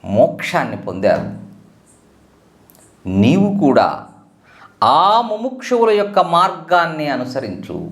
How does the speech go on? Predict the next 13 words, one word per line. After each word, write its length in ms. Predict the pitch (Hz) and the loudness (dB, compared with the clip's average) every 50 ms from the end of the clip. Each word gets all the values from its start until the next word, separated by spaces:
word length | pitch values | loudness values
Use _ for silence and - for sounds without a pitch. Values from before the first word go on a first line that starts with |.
| - - - - - _ _ _ _ _ _ _ _ _ _ _ _ _ _ _ _ _ _ _ _ - _ - | -16 -18 -20 -20 -20 _ _ _ _ _ _ _ _ _ _ _ _ _ _ _ _ _ _ _ _ -20 _ -6
నీవు 400 | 101 104 110 120 139 131 - - | -2 0 2 2 2 2 0 -2
కూడా 540 | - - 104 95 92 82 - - - - - - - _ _ - - - - _ _ _ | -2 -2 2 2 2 2 2 -2 -6 -10 -14 -20 -20 _ _ -20 -20 -20 -20 _ _ _
కర్మఫలాపేక్ష 1300 | - 156 160 175 202 208 226 233 226 - 220 214 214 214 214 208 208 208 202 - 185 180 180 180 - - 180 | -2 -2 -2 -2 -4 -2 0 0 0 2 0 0 2 4 4 4 2 0 -2 -4 -6 -6 -6 -8 -6 -2 0
రహితమైనటువంటి 1500 | 165 151 151 156 156 165 160 160 156 147 143 135 131 127 120 - 113 107 104 98 98 98 98 95 98 98 - - - - - - - - - | 2 2 2 0 -2 -2 -2 0 0 0 0 -2 -2 -2 -4 -4 -4 -2 -2 -2 -2 -4 -4 -6 -6 -6 -10 -12 -16 -18 -20 -20 -12 -4 -2
కర్మలను 760 | 123 117 120 123 127 120 113 107 98 90 85 80 85 - - - | -2 -2 -2 -2 0 0 2 2 0 -2 -4 -8 -10 -8 -4 -2
ఆచరించు" 880 | 117 151 156 160 160 143 131 110 95 - - - 87 80 - - - - - - - - - _ _ _ _ _ _ _ _ _ _ _ _ _ _ _ _ _ _ _ _ _ _ _ _ _ _ _ - - | -2 -2 -2 -2 -4 -4 -2 -4 -4 -6 -6 -8 -8 -8 -8 -8 -10 -14 -18 -20 -20 -20 -20 _ _ _ _ _ _ _ _ _ _ _ _ _ _ _ _ _ _ _ _ _ _ _ _ _ _ _ -8 -8
అంటున్నాడు. 420 | 82 82 85 76 71 64 - - - - - _ _ _ _ _ _ _ _ _ _ _ _ _ _ _ _ _ _ _ _ _ _ _ _ _ _ _ _ _ _ _ _ _ _ _ _ - - - - - _ _ | -8 -8 -10 -12 -14 -16 -18 -20 -20 -20 -20 _ _ _ _ _ _ _ _ _ _ _ _ _ _ _ _ _ _ _ _ _ _ _ _ _ _ _ _ _ _ _ _ _ _ _ _ -20 -20 -20 -20 -20 _ _
మనకిక్కడ 400 | 180 214 233 226 214 196 190 175 | -2 -2 0 -2 -4 -2 0 0
ఒక 100 | 165 143 | 0 0
సందేహం 540 | 147 - - 151 143 147 160 156 151 165 - | -2 -4 -4 -4 -2 0 0 -2 -2 -2 -2
రావచ్చు. 520 | 110 95 87 76 73 - - - - - - - _ _ _ _ _ _ _ _ _ _ _ _ _ _ - - | -2 0 0 -2 -4 -8 -14 -20 -20 -20 -20 -20 _ _ _ _ _ _ _ _ _ _ _ _ _ _ -20 -6
శ్రీకృష్ణ 420 | - 139 175 - 214 - - - - | -4 -4 -2 -2 -4 -6 -6 -4 -2
పరమాత్మ 800 | 139 117 107 104 87 78 - - - 78 76 92 - 98 196 | 0 0 0 0 -2 -2 -4 -6 -6 -4 -4 -4 -6 -6 -10